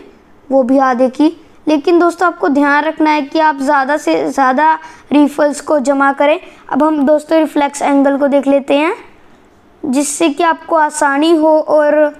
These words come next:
कई बार ऐसा होता है कि आप थोड़े से riffle ले लेते हैं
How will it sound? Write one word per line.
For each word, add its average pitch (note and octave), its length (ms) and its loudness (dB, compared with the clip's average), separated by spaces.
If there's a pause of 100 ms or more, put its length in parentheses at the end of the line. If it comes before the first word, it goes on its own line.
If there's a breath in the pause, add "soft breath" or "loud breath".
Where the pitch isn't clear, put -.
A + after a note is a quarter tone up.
(320 loud breath)
कई D#4 100 2
बार E4 160 2
ऐसा D#4 260 0
होता D#4 220 0
है D4+ 80 0
कि D#4 240 -2
आप D4+ 340 0
थोड़े C#4+ 360 -2
से D#4 160 0
riffle D4 300 2
ले C#4+ 120 2
लेते C#4+ 360 0
हैं E4 220 -2